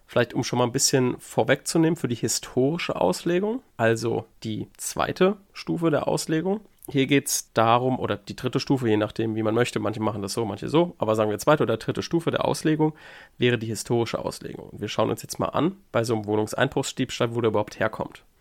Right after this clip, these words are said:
Also der Wohnungseinbruchsdiebstahl ist oder war mal ein Regelbeispiel des Diebstahls. Das heißt,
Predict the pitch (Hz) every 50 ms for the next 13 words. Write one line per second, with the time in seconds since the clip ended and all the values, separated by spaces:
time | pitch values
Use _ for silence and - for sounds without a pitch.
0 | - - - - - - - - - 113 113 110 113 123 113 113 - - - 147
1 | - - 165 - - - 165 - - - 175 170 151 - - - 127 127 - -
2 | - - _ - - - - - - - - 110 107 117 131 147 143 143 143 -
3 | - 117 117 131 120 123 127 147 156 170 160 147 123 120 123 131 - - 131 117
4 | 123 117 - - 117 113 107 - - - - - - - - - _ _ _ -
5 | _ - - - - - - 117 139 - - -